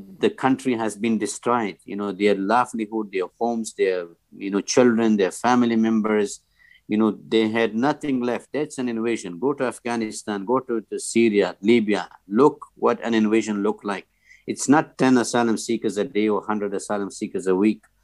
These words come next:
or five hundred crossing into Britain is an invasion. You know, that's not, and, and that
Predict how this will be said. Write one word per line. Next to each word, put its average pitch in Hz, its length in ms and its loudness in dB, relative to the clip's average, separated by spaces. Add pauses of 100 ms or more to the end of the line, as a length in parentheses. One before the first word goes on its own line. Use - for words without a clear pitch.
(220)
or 98 160 0
five 104 300 -2
hundred 98 400 -4 (120)
crossing 107 460 -2
into 95 220 -8
Britain 95 480 -4 (400)
is 101 160 2
an 101 100 6
invasion. 98 560 4
You - 100 -6
know, 104 120 0
that's 120 320 0
not, 165 180 0
and, 147 300 -4
and 143 220 -4 (100)
that 151 300 0